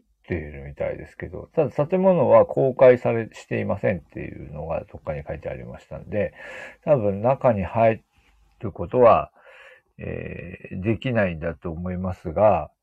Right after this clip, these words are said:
えー、なんか、聖籠町に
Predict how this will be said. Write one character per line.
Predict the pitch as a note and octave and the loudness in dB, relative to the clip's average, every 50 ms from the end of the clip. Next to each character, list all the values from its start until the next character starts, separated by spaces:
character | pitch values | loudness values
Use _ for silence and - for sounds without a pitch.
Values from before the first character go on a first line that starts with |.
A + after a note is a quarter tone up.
| _ _ _ _ _ _ _ _ _ - - | _ _ _ _ _ _ _ _ _ -12 -10
え | D#2+ E2 D#2+ D#2 D2+ D2+ D2 D2 D2 - D2 D2 D2 - - - - - - - - _ _ _ _ _ _ _ _ _ _ _ _ _ _ _ _ _ _ _ _ _ _ _ _ _ _ _ _ _ _ - | -10 -8 -8 -10 -10 -10 -10 -12 -12 -12 -12 -14 -14 -16 -16 -18 -18 -20 -20 -20 -20 _ _ _ _ _ _ _ _ _ _ _ _ _ _ _ _ _ _ _ _ _ _ _ _ _ _ _ _ _ _ 4
ー、 | |
な | A#2+ B2 A#2+ | 4 4 4
ん | G2+ | 4
か、 | - - E2+ D2+ D2 C#2 C2 - - _ - - - - _ _ _ _ _ _ _ _ _ _ _ _ | 0 -4 -6 -4 -6 -8 -10 -14 -18 _ -18 -18 -18 -18 _ _ _ _ _ _ _ _ _ _ _ _
聖 | - A#2+ A2+ A2 | 0 0 2 4
籠 | A2+ A2+ G#2+ G2+ | 2 2 0 0
町 | F#2+ F2 D#2 - - E2+ | -2 -6 -8 -10 -12 -14
に | D#2 D2+ D2+ D2 - | -12 -12 -14 -14 -16